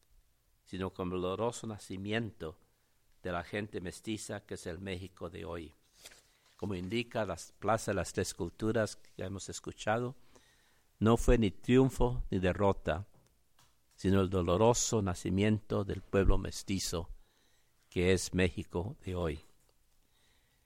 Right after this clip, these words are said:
Si esto fue el primer mestizaje, ahora el segundo mestizaje comienza en los años de mil ochocientos treinta, cuando el marrón mestizo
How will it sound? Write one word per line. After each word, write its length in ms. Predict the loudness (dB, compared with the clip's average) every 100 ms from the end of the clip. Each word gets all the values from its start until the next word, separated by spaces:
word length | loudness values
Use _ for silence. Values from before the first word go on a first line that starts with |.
| _ _ _ _ _
Si 140 | 6
esto 220 | 6 4
fue 100 | 0
el 80 | 2
primer 360 | 2 4 6 6
mestizaje, 800 | 4 -2 -6 -4 -4 -6 -12 -14 _ _ _ _ _ _ _ _ -6
ahora 220 | 0 0
el 200 | 0 -6
segundo 400 | -6 -4 0 0
mestizaje 680 | 0 -2 -6 -4 -2 -2 -6
comienza 680 | -8 -4 -2 -2 -2 -2 -4 -10 -20 _ _ _
en 140 | -2 -2
los 200 | 0 2
años 340 | 2 2 0
de 80 | 0
mil 180 | 2 0
ochocientos 680 | -2 -6 -6 -4 -4 -8 -4
treinta, 500 | 0 0 -2 -8 -14 _ _ _ _ _ _ _ _ _ _
cuando 260 | 4 6 6
el 80 |
marrón 520 | 4 2 4 6 4 2
mestizo 800 | -4 0 0 2 2 0 0